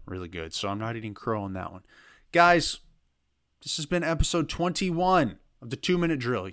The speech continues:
Y'all have heard my daughter for the past ten minutes screaming bloody murder. I don't know why. You haven't heard her. That is fantastic, Gabe, because I've heard her, and it's honestly kind of thrown me off. But, guys, thank you for listening.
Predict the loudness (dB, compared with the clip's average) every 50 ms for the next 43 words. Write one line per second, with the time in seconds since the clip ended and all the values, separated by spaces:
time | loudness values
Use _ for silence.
0 | -6 0 2 4 4 4 4 2 0 2 2 0 0 2 2 2 2 2 2 0
1 | -2 -4 -2 2 4 4 4 2 2 0 2 2 2 2 0 0 0 0 0 0
2 | 0 0 0 2 2 2 2 0 0 0 0 0 2 2 0 0 -2 -2 0 0
3 | -2 -2 -2 -2 -2 -2 -2 -2 -4 -2 -4 -4 -4 -2 -2 -4 -4 -4 -8 -8
4 | -4 -2 0 2 0 0 0 -2 -4 -4 -4 -4 -4 -4 -4 -2 -2 -2 -2 -2
5 | -4 -2 4 4 4 4 4 -2 -10 -12 -14 -16 -16 -16 -16 -18 -18 -18 -20 -20
6 | -20 -18 _ -12 -10 -10 -10 -10 -8 -6 -6 -6 -4 -4 -4 -2 -4 -4 -6 -8
7 | -8 -4 -2 -2 -2 -2 -2 -4 -6 -6 -6 -4 0 0 0 0 -2 -6 -6 -4
8 | -2 0 0 0 -2 -4 -6 -10 -20 -20 -20 _ _ _ _ 2 4 4 4 4
9 | 2 _ _ _ _ _ _ _ _ _ _ _ _ _ _ _ _ _ _ _
10 | _ _ _ _ _ -6 -4 -2 -2 -2 -2 -4 -4 -6 -6 -10 _ _ _ _
11 | _ _ _ _ _ _ _ _ _ _ _ _ _ _ _ _ _ _ _ _
12 | _ _ _ _ _ _ _ _ -8 -8 -8 -8 -8 -10 -8 -8 -8 -10 -10 -12
13 | -14 -20